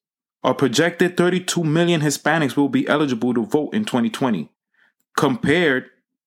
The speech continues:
and accompanied with thirty million blacks. Just let that sink in for a minute. The only way to counter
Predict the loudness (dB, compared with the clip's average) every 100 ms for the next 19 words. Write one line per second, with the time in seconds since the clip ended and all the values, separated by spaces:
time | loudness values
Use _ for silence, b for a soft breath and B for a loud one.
0 | -2 0 2 2 2 2 0 0 2 2
1 | 2 -4 b b _ 0 2 2 0 2
2 | 2 2 0 0 0 0 0 -4 -8 b
3 | b _ _ _ _ _ _ -8 -2 0
4 | 2 0 0 0 0 0 -2 -2 -2 -2
5 | -2 -4 -2 -2 -2 -4 -8 _ _ _
6 | _ _ _ _ _ _ _ -10 -2 0
7 | 2 2 2 2 2 0 0 0 0 -2
8 | -4 -6